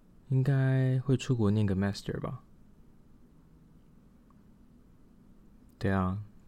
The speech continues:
也是C S领域的，现在有在申请一些学校，顺利的话，应该接下来就会开始面试，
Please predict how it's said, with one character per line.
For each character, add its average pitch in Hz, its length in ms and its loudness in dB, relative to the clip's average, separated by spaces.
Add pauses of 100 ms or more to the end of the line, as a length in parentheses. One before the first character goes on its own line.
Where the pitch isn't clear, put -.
(420)
也 104 100 -2
是 113 160 -2
C 113 300 0
S - 140 -6
领 95 180 0
域 95 100 0
的， - 220 -6 (1120)
现 135 200 0
在 120 240 4
有 104 100 4
在 117 140 4
申 113 180 4
请 - 160 2
一 - 40 2
些 95 180 0
学 95 180 -4
校， - 420 -6 (680)
顺 127 260 6
利 120 120 6
的 104 100 4
话， 98 580 2
应 101 140 2
该 95 380 0
接 190 160 -2
下 104 160 -4
来 92 100 -2
就 95 140 -2
会 90 80 -2
开 - 160 -6
始 - 180 -10
面 92 240 -4
试， - 300 -6